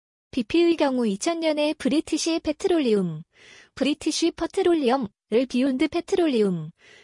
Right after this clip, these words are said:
비안드 퍼트롤리엄으로 바꾸고 로고도 태양 이미지로 교체했습니다. 석유 기업 이미지에서 친환경 녹색 이미지로 전환하기 위해 이억 달러를 지출했을 때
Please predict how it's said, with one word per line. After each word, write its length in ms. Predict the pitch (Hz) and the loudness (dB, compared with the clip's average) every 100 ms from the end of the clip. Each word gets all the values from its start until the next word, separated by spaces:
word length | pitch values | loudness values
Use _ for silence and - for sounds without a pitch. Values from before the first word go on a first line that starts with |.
| _ | _
비안드 420 | - 254 285 285 339 | 0 2 2 -2 -4
퍼트롤리엄으로 1200 | 311 - 370 320 226 202 262 254 _ 220 226 294 | -4 -2 0 2 2 2 0 -6 _ -2 0 2
바꾸고 600 | 254 - 175 - 226 262 - - - - - | 0 -4 -6 0 2 0 -6 -20 -20 -16 0
로고도 400 | 214 208 311 320 | 0 2 0 0
태양 380 | 381 370 359 | 2 2 2
이미지로 460 | 254 233 277 302 277 | 2 2 0 -2 -2
교체했습니다. 1000 | 247 196 320 302 - 294 226 180 185 196 _ _ _ - | -2 -2 -2 -2 -4 -6 -2 -2 -2 -4 _ _ _ -4
석유 320 | - 370 381 | 0 4 4
기업 260 | 330 320 262 | 4 2 2
이미지에서 720 | 226 262 262 220 208 262 302 | -2 -2 0 0 0 0 -2
친환경 540 | - 392 381 370 349 | -2 -2 0 2 2
녹색 380 | 233 - 330 311 | 0 0 -4 -2
이미지로 500 | 233 277 262 240 269 | -2 -2 2 2 2
전환하기 640 | - 202 233 269 302 302 | 2 2 2 2 0 -2
위해 200 | 220 240 | 0 2
이억 300 | 262 208 277 | 2 2 2
달러를 440 | - 294 262 277 285 | 2 2 2 2 0
지출했을 640 | 233 - - 214 - 240 | -2 -2 -4 -2 0 -2
때 340 | 202 262 294 | 0 0 0